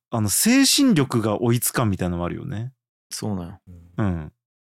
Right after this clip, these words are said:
Speaker 2: そう、持続可能性がないよね。精神力使う気。
Speaker 1: そうなんよね。
Speaker 2: うん。でもこれがね、なんか、じゃあ二十代の頃やったら、
Speaker 1: うん。
Speaker 2: 精神力とかクソくらいで、次の仕事取るためにやるんじゃっつってやるもんね。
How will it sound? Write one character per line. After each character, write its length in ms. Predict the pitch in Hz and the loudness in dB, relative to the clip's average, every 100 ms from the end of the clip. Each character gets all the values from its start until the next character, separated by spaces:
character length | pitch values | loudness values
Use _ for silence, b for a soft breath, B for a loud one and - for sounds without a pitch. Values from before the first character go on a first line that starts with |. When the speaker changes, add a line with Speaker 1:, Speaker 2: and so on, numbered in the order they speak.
| _ _ | _ _
Speaker 2:
そ 200 | - 107 | -10 -8
う、 60 | 98 | -8
持 180 | - 143 | -4 0
続 420 | 160 240 262 254 - | 0 0 0 -2 -2
可 140 | 220 | -2
能 160 | 226 226 | 0 0
性 260 | 220 226 | 2 0
が 300 | 196 208 202 - | 2 2 0 0
な 200 | 147 175 | 0 2
い 80 | 143 | 2
よ 100 | 92 | -2
ね。 180 | 87 85 | -6 -4
精 180 | - | 0
神 160 | 139 139 | 0 2
力 180 | 110 98 | 0 -2
使 180 | - 92 | -6 -8
う 100 | 82 | -10
気。 180 | - - _ | -14 -18 _
Speaker 1:
そ 280 | - - - | -6 -4 0
う 60 | 160 | 2
な 100 | 113 | 2
ん 60 | |
よ 140 | 90 87 | 0 -2
ね。 380 | 92 117 127 - - | -4 -4 -6 -8 -8
Speaker 2:
う 100 | 123 | -4
ん。 600 | 107 104 101 98 95 95 _ _ _ _ _ _ | -2 0 0 0 -2 -6 _ _ _ _ _ _
で 60 | 107 | -6
も 140 | 101 | -6
こ 160 | 98 107 | -6 -4
れ 160 | 107 | -2
が 140 | 101 101 | 0 -2
ね、 400 | 107 147 170 180 | -2 0 0 2
な 140 | 165 | 2
ん 80 | 165 | 2
か、 280 | 143 127 - | 2 0 -2
じ 160 | 151 147 | -2 2
ゃ 20 | |
あ 40 | |
二 160 | 139 143 | 4 4
十 160 | 160 220 | 4 4
代 140 | 165 | 4
の 80 | 131 | 2
頃 200 | 156 147 | 2 0
や 40 | |
っ 40 | 113 | 0
た 120 | 104 | 0
ら、 260 | 104 98 - _ _ _ - | 0 -2 -6 _ _ _ -4
Speaker 1:
う 40 | |
ん。 300 | 107 87 78 - | -2 -2 -6 -10
Speaker 2:
精 340 | - - 175 | -6 0 2
神 220 | 214 226 208 | 2 4 4
力 180 | 143 | 2
と 80 | - | -2
か 100 | 107 | -6
ク 120 | - | -4
ソ 140 | - 190 | -2 2
く 100 | 202 | 2
ら 120 | 143 | 2
い 40 | |
で、 320 | 107 107 101 - _ _ _ | 2 2 0 -4 _ _ _
次 220 | - 196 | -2 2
の 120 | 226 160 | 4 4
仕 120 | 156 | 2
事 160 | 143 135 | 2 2
取 180 | 143 | 0
る 40 | 131 | 0
た 100 | 110 | 0
め 100 | 110 | 2
に 80 | 104 | 2
や 120 | 120 | 2
る 120 | 165 | 4
ん 100 | 160 | 4
じ 120 | 107 | 2
ゃ 60 | 87 | -2
っ 40 | |
つ 80 | - | -6
っ 40 | |
て 100 | - | -4
や 100 | 98 | -2
る 80 | 113 | 0
も 100 | 110 | -2
ん 40 | 87 | -4
ね。 180 | 104 | -8